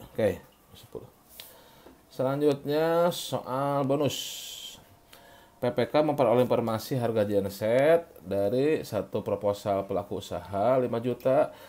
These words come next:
hasil survei pasar empat setengah juta, standar harga daerah lima setengah juta. Nah, dari informasi tersebut terkait dengan penetapan H P S, maka yang paling tepat dilakukan adalah menetapkan H P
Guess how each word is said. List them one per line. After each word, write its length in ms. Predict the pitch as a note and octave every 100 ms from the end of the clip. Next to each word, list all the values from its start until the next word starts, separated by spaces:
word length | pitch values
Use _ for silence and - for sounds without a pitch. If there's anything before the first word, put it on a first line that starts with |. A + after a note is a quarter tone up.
| - -
hasil 320 | F#2 - F#2+
survei 400 | - F#2+ F#2 F#2
pasar 720 | E2+ E2 - G2+ A#2+ C#3+ D3
empat 140 | - A#2+
setengah 280 | - A2 A2+
juta, 520 | A2+ A2+ A#2+ C#3 C#3 - - - - _ _
standar 420 | - - G2 G#2
harga 300 | G#2 G2 G2+
daerah 320 | F2+ F#2 A2+
lima 400 | A#2 G#2 G2+ A2 G#2+ -
setengah 400 | - - F2 F#2
juta. 600 | F2 E2 - - D#2+ - - - - - - - - _ -
Nah, 220 | E2+ F2+ F2+
dari 160 | A#2
informasi 320 | B2+ A2 G#2+ -
tersebut 540 | G2 G2+ F#2+ A#2 C#3
terkait 320 | B2 - G#2+
dengan 300 | G#2+ G#2+ G#2 G#2+
penetapan 640 | C3+ C3+ C3 A#2+ A#2+ A#2
H 80 | -
P 80 | G2
S, 240 | C#3+ A2+
maka 160 | G#2+ A2
yang 160 | A2
paling 160 | A2 G#2+ G#2
tepat 240 | - G2+
dilakukan 480 | G2 G2 G2 G2+ E2+
adalah 560 | E2 C#2+ G2+ D3 F#3+ G3 - - - - -
menetapkan 560 | G#2 G2+ G2 F#2+ A2+ A2
H 80 | G#2+
P 80 | -